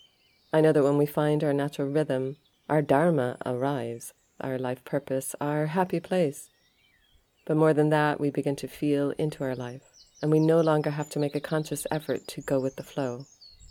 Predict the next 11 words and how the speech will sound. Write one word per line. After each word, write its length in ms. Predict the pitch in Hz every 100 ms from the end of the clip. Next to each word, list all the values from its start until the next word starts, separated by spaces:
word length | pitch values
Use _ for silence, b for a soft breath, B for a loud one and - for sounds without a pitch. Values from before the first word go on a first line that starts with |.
| - - _ _ -
We 340 | 151 151 147
become 560 | 143 135 - 175 175 151 -
a 60 |
part 240 | - 147 135
of 100 | -
the 80 | 131
flow. 440 | - 120 120 131 _ _ _ _ _ _
I 140 | 156
offer 260 | 147 143 147
simple 320 | - 139 139
tools 840 | - - 147 139 139 135 - -